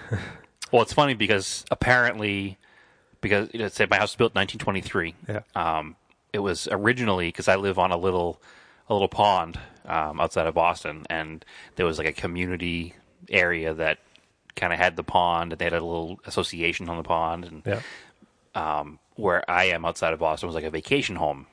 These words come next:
Speaker 2: in the twenties because, you know, people were driving Model A's. They couldn't do seventy-five miles an hour and get way up north in Maine for the vacation home for the weekend. So they vacationed, you know, thirty miles outside of Boston instead of a couple hundred miles outside of Boston.
Speaker 1: Mm-hmm.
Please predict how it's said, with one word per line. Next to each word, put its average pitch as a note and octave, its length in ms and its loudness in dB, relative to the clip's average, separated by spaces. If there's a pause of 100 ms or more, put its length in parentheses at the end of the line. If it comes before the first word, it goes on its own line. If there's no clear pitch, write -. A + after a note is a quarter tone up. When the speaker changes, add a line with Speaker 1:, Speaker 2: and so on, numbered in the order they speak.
Speaker 2:
in F#2+ 80 -10
the D#2+ 60 -6
twenties D2+ 560 -6
because, - 260 -6
you A#2 80 -6
know, E2 180 -4 (180)
people G2+ 240 0
were D#2+ 60 2
driving E2+ 320 2
Model E2+ 300 2
A's. F#2+ 340 2
They E2 100 -2
couldn't F#2 340 -2 (500)
do G#2 140 4
seventy-five G2 480 4
miles F2 240 2
an F2 80 0
hour F2 380 4
and F2 100 -2
get F2+ 140 -2
way F2+ 180 2
up F2 100 0
north F#2 280 2
in F2 100 -6
Maine F2+ 300 0
for E2+ 80 0
the D#2+ 60 2
vacation F2 420 -4
home D#2+ 120 0
for - 100 -18
the - 60 -20
weekend. D#2 360 -8
So F2+ 120 -2
they F2 120 2
vacationed, F2+ 640 -2
you - 80 -10
know, F2+ 100 0
thirty C#3 300 4
miles E2 280 -2
outside D#2 220 -4
of D#2 80 -2
Boston D#2+ 320 -2
instead E2 260 -6
of F2 160 -4 (200)
a - 20 -20
couple F#2 220 -2
hundred A2+ 220 2
miles D2+ 240 -4
outside D2 220 -6
of C#2+ 60 -6
Boston. - 340 -8
Speaker 1:
Mm-hmm. A2 240 -2